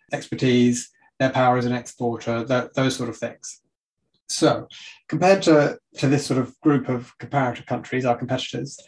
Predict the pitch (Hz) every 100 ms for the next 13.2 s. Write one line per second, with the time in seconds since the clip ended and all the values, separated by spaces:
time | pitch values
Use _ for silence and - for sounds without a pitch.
0 | - - _ _ _ _ - 143 170 160
1 | - - 151 175 180 151 - - _ 143
2 | 143 - 147 143 135 135 131 135 - 117
3 | - 131 131 131 131 - 139 131 120 131
4 | 123 127 131 135 135 143 135 123 123 120
5 | - _ - 135 127 127 120 - 139 -
6 | 131 120 117 117 - 135 131 - - -
7 | 139 139 - _ _ _ - - 135 120
8 | 160 131 - 120 120 - - _ _ _
9 | _ _ - 160 208 233 233 220 - -
10 | _ _ _ _ _ - 175 170 - 147
11 | 131 117 117 120 123 _ _ _ - 143
12 | 156 202 202 147 143 - 160 127 117 120
13 | 127 -